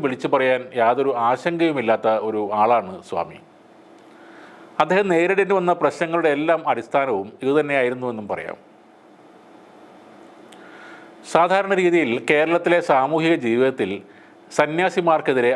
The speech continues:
ആരും ഒന്നും ശബ്ദിക്കാറില്ല. പക്ഷേ ഹിമവൽ ഭദ്രാനന്ദയുടെ കാര്യത്തിൽ അങ്ങനെയല്ല ഉണ്ടായത്. തന്നെ മാധ്യമങ്ങൾ നിരന്തരം വേട്ടയാടുകയാണ് എന്നായിരുന്നു അദ്ദേഹം പറഞ്ഞിരുന്നത്. ഇദ്ദേഹത്തിൻ്റെ പഴയ പേര്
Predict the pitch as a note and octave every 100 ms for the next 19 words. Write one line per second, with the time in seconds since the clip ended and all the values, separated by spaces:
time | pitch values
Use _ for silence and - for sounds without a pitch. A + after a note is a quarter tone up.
0 | B2 B2 B2+ C#3+ A#2+ A#2+ C3+ C3 C3+ -
1 | G#2 A2+ B2 C3 G2+ - - - _ -
2 | - - - - - - D#3 G3 F#3 D3+
3 | D3 E3+ G3+ F3+ D#3+ D#3 D#3+ D#3+ D#3 D3+
4 | C3 A#2+ B2 A#2+ G#2 A2+ B2+ G#2+ A2+ F#2+
5 | F2+ E2+ D#2 - - _ - - - -
6 | - - E3+ G3 E3 D#3+ D#3+ F#3 F#3+ F#3+
7 | D#3 C#3+ D#3 E3 F3+ F#3 C#3+ B2+ C3 E3+
8 | E3 C#3+ C#3+ C3+ C3+ A#2 A#2+ A#2 A2+ A#2
9 | A2 G2+ G#2+ G#2+ - F2+ F2+ D#2+ - -
10 | - - - - - - - - - -
11 | - - - - - - - - - -
12 | C#3+ F3+ F#3+ F#3+ F#3 B2 B2+ - D3 D#3
13 | F3+ E3+ C3 C#3+